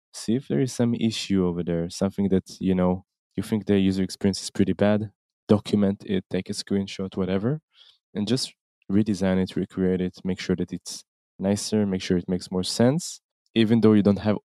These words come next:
the full context that the product team that actually created it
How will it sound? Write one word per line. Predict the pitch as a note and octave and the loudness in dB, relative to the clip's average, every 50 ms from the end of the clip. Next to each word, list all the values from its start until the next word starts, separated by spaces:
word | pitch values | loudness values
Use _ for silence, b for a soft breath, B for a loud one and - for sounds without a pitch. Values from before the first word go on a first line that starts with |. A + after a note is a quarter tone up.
| _ _ _ _ - | _ _ _ _ 0
the | A#2+ A#2 | 2 2
full | - - - - G#2 A2+ A#2 G#2+ - - | 2 0 -4 -2 2 2 2 2 0 0
context | - G#2 G2+ G2 - - G2+ - - - - | 2 2 2 2 0 -2 -2 -2 -4 -4 -4
that | G2 - _ _ - | -4 -4 _ _ 0
the | - G2 - _ _ _ _ - | 0 0 0 _ _ _ _ -2
product | - G#2+ F#2+ G2 - _ | 0 2 2 2 0 _
team | - G2 | -8 -10
that | F2 F#2+ - - | -8 -8 -8 -8
actually | - - - - F#2+ F2+ | -10 -10 -8 -8 -8 -10
created | - - F#2+ F2 E2+ E2 F#2+ G#2+ | -8 -6 -4 -4 -4 -6 -6 -6
it | A2+ | -6